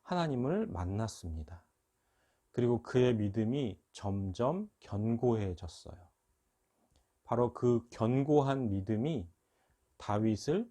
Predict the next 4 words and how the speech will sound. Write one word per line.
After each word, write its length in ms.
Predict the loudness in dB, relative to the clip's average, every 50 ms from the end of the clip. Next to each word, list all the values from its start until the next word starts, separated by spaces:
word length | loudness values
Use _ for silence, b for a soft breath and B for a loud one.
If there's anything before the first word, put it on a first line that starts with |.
| _ -8
위대한 680 | -4 -2 -2 0 2 2 2 2 2 0 -2 -4 -4
왕으로 840 | -2 -2 -2 0 0 0 0 0 0 0 2 2 2 2 2 0 -2 _ _ -8
만들어 720 | -6 -6 -4 -4 -4 -4 -4 -4 -2 -4 -4 -4 -6 -8 -10
주었습니다. 800 | -14 -12 -10 -10 -10 -10 -12 -14 -14 -14 -14 -14 -16 -20 -20